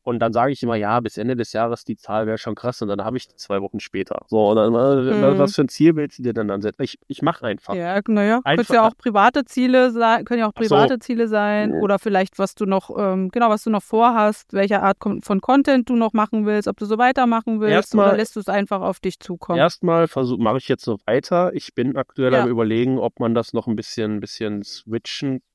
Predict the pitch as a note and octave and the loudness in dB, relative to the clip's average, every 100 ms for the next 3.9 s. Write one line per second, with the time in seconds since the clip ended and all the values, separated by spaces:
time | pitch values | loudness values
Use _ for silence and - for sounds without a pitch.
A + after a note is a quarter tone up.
0 | _ _ A#2 A2 B2 B2 B2 G#2+ G#2+ A#2 | _ _ 0 2 2 2 2 2 2 2
1 | A#2+ - A#2+ A2+ G#2+ G#2+ G#2+ - B2+ - | 0 0 -2 0 -2 -2 -2 -4 -6 -4
2 | B2 A#2+ A2+ E2+ G2+ A2 G#2 A#2+ - - | -4 -4 -6 -4 -2 -2 -2 -6 -12 -6
3 | B2 A#2+ A#2 G#2+ G#2 G#2 A2 A2+ C#3+ | -4 -2 -4 -6 -10 -12 -6 0 -2